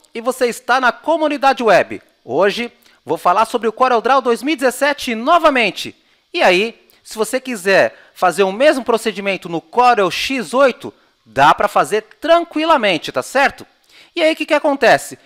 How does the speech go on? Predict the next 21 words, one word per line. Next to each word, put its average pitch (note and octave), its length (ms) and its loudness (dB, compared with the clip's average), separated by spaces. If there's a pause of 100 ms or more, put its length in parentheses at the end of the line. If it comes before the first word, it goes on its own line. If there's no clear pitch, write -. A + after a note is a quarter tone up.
(140)
Eu B3 100 0
vou B3+ 140 -2
deixar A#3+ 640 0
a A3+ 100 2
tela, A3 460 2
ou G#3 80 2
seja, F#3 420 0
o A3+ 80 0
tema, A3+ 540 0
bem D4 320 -2
parecido B3+ 600 -2
com A#3 200 -4
o G#3+ 40 -6
do A3 100 -8
Illustrator B3+ 680 -4 (280)
ou F4 140 2
até B3+ 240 2
mesmo G#3+ 400 -2
o G#3 60 -6
do A3 180 -4
Photoshop. G#3+ 720 0